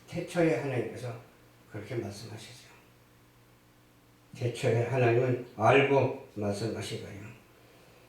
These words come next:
공중의 권세 잡은 자를 따랐다고 그랬어요.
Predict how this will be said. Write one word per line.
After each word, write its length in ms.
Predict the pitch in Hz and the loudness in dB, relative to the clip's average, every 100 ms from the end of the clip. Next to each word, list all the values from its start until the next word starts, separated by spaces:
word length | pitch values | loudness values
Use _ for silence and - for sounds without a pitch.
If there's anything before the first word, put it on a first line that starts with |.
| - - | -20 0
공중의 500 | 135 143 160 165 - | 4 8 8 8 6
권세 600 | 143 143 160 143 139 131 | 4 4 6 6 6 4
잡은 320 | 131 123 123 | 4 4 4
자를 400 | 127 147 - - - - - - - - - | 4 4 0 -6 -14 -20 -20 -20 -20 -20 -10
따랐다고 420 | 135 131 127 104 | -4 -4 -4 -8
그랬어요. 280 | 104 - | -12 -18